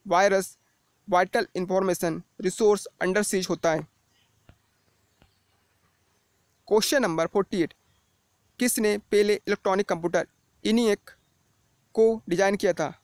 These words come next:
आंसर जे प्रेस्पर इकेट और जॉन डब्ल्यू म्यूचुअली। जे प्रेस्पर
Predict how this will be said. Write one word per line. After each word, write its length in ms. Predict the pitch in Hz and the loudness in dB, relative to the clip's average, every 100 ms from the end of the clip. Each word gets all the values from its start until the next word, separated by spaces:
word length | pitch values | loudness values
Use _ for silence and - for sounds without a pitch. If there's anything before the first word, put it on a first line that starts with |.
| - 156 | -4 0
आंसर 460 | 196 202 202 185 _ _ _ _ _ _ 190 | 2 0 -2 -2 _ _ _ _ _ _ -10
जे 380 | 190 214 220 - - | 0 2 2 -4 -2
प्रेस्पर 460 | 202 - - 190 - _ _ _ - | -2 -2 -2 -2 -4 _ _ _ -8
इकेट 400 | 196 226 220 - _ - | -4 0 0 -2 _ -2
और 200 | 175 170 | 0 0
जॉन 340 | 160 190 196 180 | 0 0 2 -2
डब्ल्यू 360 | 165 175 185 _ _ _ _ _ _ _ - | 0 0 -2 _ _ _ _ _ _ _ -2
म्यूचुअली। 420 | 185 202 196 151 - _ _ _ _ _ _ _ _ _ _ _ _ _ _ - | 0 2 0 -2 -6 _ _ _ _ _ _ _ _ _ _ _ _ _ _ -14
जे 340 | 151 208 226 - | -6 2 2 2
प्रेस्पर 540 | - 202 - - 180 | 0 -2 0 -2 -2